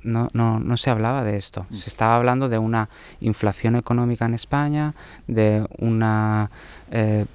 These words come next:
Speaker 1: supuesta victoria del, del, del paso a la democracia, ¿no? De, de una renovación, eh, política y económica de España,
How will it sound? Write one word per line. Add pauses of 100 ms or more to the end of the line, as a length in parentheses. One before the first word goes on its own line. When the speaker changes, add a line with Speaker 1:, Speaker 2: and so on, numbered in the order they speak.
(160)
Speaker 1:
supuesta
victoria
del,
del,
del
paso
a
la
democracia,
¿no?
De, (380)
de
una (220)
renovación, (540)
eh,
política
y
económica
de
España,